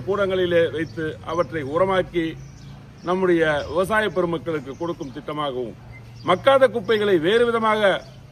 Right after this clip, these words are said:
பயன்பாட்டிற்கு பயன்படுத்தக்கூடிய வகையில செயல்படுத்தவும், மொத்தத்தில் குப்பைகள் எங்கும் சேராத அளவிற்கு, எங்கும் இருக்காத அளவிற்கு ஒரு தொலைநோக்கு பார்வையோடு ஒரு திட்டத்தை ஒரு முன்னோட்டமாக, முதல் கட்டமாக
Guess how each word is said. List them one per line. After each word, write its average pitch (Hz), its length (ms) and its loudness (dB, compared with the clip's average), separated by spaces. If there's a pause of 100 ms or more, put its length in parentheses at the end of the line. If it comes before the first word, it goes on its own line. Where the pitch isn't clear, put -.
(880)
பயன்பாட்டிற்கு 185 720 2
பயன்படுத்தக்கூடிய 170 760 0
வகையில 156 360 0 (500)
செயல்படுத்தவும், 160 760 0 (220)
மொத்தத்தில் 202 520 0 (100)
குப்பைகள் 220 460 2 (100)
எங்கும் 220 300 -4 (360)
சேராத 185 400 4
அளவிற்கு, 175 440 2
எங்கும் 185 380 -2
இருக்காத 175 380 2
அளவிற்கு 160 560 -2 (380)
ஒரு 160 220 -2 (180)
தொலைநோக்கு 208 640 2
பார்வையோடு 180 440 2
ஒரு 165 200 2
திட்டத்தை 170 520 -2 (260)
ஒரு 147 220 -2
முன்னோட்டமாக, 175 720 2 (260)
முதல் 160 320 0
கட்டமாக 160 600 2